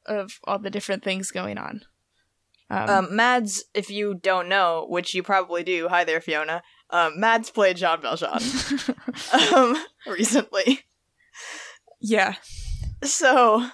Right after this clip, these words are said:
Speaker 1: Um,
Speaker 2: you know.
Speaker 1: yeah.
Speaker 2: Uh, that's
Speaker 1: Yeah.
Speaker 2: why. It's not just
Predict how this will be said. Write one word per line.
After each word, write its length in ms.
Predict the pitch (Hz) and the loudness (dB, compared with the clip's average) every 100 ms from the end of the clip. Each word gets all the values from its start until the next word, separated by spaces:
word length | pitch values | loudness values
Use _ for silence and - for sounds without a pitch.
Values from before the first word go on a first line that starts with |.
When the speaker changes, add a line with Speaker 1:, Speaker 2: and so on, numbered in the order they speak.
| - | -2
Speaker 1:
Um, 400 | 214 196 180 208 - | 2 2 0 -8 -10
Speaker 2:
you 160 | 370 311 | -6 0
know. 420 | 196 - 208 277 _ _ _ - | 0 2 0 -2 _ _ _ -4
Speaker 1:
yeah. 300 | 220 196 - - - _ - | 0 0 -2 -10 -20 _ 0
Speaker 2:
Uh, 260 | 202 190 180 | 4 4 2
that's 340 | 233 226 - | 2 0 2
Speaker 1:
Yeah. 100 | 262 | 2
Speaker 2:
why. 240 | 160 - - - | 2 2 -6 -12
It's 160 | 202 | -4
not 200 | 240 226 | 2 2
just 320 | 214 214 196 | 2 2 0